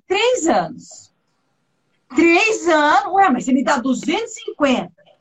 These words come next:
e você quer que eu transforme em dez? E eu falo pra você, três anos? Você acha muito? Eu vou pegar duzentos e cinquenta dólares e vou transformar em dez mil. Eu sou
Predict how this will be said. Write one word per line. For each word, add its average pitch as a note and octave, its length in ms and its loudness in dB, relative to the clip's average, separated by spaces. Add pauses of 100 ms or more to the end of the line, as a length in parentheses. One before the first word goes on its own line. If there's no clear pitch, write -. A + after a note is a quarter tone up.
(160)
e C#4 100 6
você D#4+ 340 -2
quer D4 200 0
que D4 100 -4
eu C#4 120 0
transforme C#4 640 0
em D#4+ 120 -4
dez? F#4+ 760 0 (320)
E E4+ 100 4
eu G4 140 4
falo E4 300 0
pra D#4+ 160 0
você, D4+ 320 -4
três E4+ 540 -2
anos? B4+ 760 0 (400)
Você D4 160 -2
acha F#4 260 0 (360)
muito? F4+ 760 0 (420)
Eu D4+ 100 -6
vou G#4 100 2
pegar G#4 300 0
duzentos F#4 600 -6
e - 40 -16
cinquenta G4+ 720 -4
dólares C#4 880 0 (300)
e B3+ 60 -6
vou F#4 180 -2
transformar E4+ 420 -2
em E4+ 160 -6
dez F4 360 0
mil. A#3 600 4
Eu C#4 180 2
sou E4+ 360 0